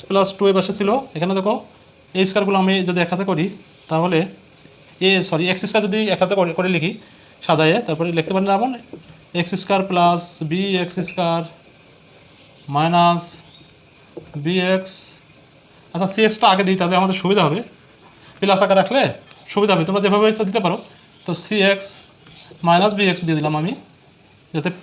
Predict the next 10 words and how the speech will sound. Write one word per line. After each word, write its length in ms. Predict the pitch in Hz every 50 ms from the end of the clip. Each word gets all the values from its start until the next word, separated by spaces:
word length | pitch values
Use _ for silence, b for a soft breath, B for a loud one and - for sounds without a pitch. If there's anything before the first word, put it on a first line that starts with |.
| - _ _ _ _ - -
মাইনাসটা 340 | 156 160 170 180 175 - 202 185 165
ভিতরে 180 | 160 202 190 175 165
থাকে। 160 | 147 170 214 240 - - _ - - - _ _ _ _ _ _ - - - 156
এখানে 180 | 165 180 190 185
কি 60 | 208 202 185
আছে? 140 | 185 - 226 269 320 - - - _ _ _ _ _ _ _ _ _ _ _ _ _ _ _ _ _ _ _ _ _ _ _ _ _ _ _ _ _ _ - - _ - - - - _ _ _ _ _ -
প্লাস 280 | 185 180 180 202 214 226 - - - - - - - - - - - - _ _ - - - - - - - - - _ _ - - - - - - - - - -
টুয়াইস 300 | 180 185 185 190 196 190 202 220
এ 20 | 277 311 - - - _ _ _ _ _ _ _ _ _ _ _ _ _ _ _ _ _ _ - - - - - _ _ _ _ _ _ _ _ _ _ _ - - - 151 156
আর 80 | 190